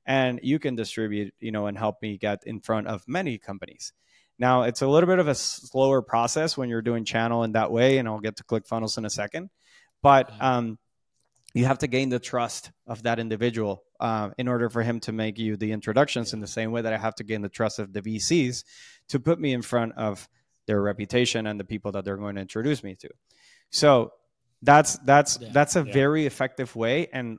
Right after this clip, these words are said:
Speaker 1: one of the things that I talk a lot about, which is diversifying your top of the funnel. Once you become a company that has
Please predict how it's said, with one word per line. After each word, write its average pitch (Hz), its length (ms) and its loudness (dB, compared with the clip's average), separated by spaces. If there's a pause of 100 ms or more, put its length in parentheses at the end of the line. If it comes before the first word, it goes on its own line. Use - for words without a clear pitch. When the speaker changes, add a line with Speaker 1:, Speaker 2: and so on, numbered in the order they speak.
Speaker 1:
one 131 220 0
of 147 60 2
the 127 40 -8
things 143 160 0
that 131 100 -2
I 123 60 2
talk 123 300 0
a 117 40 0
lot 110 380 2
about, 104 300 2
which 104 200 0
is 104 240 0 (380)
diversifying 113 580 2
your 104 120 -4
top 107 200 0
of 98 60 -6
the 101 60 -2
funnel. 131 440 0 (400)
Once 143 340 0
you 165 100 -2
become 143 340 0
a 123 40 -4
company 127 340 -2
that 113 180 2
has 113 540 4